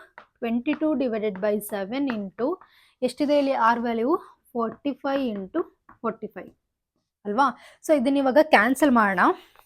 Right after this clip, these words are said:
ನೋಡಿ, ನೈನ್ ಫೈವ್ ಝಾ ಫಾರ್ಟಿ ಫೈವ್ ಬರುತ್ತೆ ಅಲ್ವಾ? Again ನೈನ್ ಫೋರ್ ಝಾ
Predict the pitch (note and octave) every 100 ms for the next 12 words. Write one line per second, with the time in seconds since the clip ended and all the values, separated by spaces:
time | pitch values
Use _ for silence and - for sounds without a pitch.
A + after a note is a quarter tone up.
0 | - A3+ G#3 D4 - _ _ _ A3 A3+
1 | B3 E4 E4+ _ _ _ _ B3+ B3 A#3+
2 | D4+ D4+ G#3+ A#3 B3+ A3 G3 F#3+ - F#3
3 | G3+ A#3 - - - - G3 D4 D4 A#3+
4 | C4+ C#4+ B3+ A#3 G3+